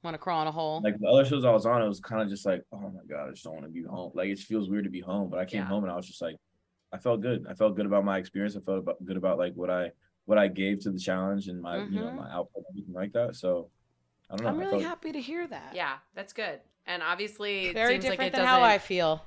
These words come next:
Speaker 3: it's very different than how Raven feels also. So, like I said, it's gonna be interesting to
Speaker 1: <laughs>
Speaker 3: watch it all play out. But it has been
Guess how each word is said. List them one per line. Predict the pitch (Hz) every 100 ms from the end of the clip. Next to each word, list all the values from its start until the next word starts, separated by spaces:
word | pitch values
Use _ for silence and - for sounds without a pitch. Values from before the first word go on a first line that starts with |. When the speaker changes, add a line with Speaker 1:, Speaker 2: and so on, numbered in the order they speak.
| -
Speaker 3:
it's | 180 165
very | 170 208 196
different | 190 190 190
than | 190
how | 175
Raven | 185 214 185
feels | 190 160 170
also. | 202 196 143 160 170
So, | 214 180 165 165 165
like | 185 226
I | 233
said, | 247 240
it's | 214 190
gonna | - 214
be | 202
interesting | - 214 403 220 196
to |
Speaker 1:
<laughs> | 180
Speaker 3:
watch | 185 185
it | 190
all | 185
play | 185 185 180
out. | 196 175 156
But | 185 170
it | 208
has | 208 240 185
been | 208 196 185 180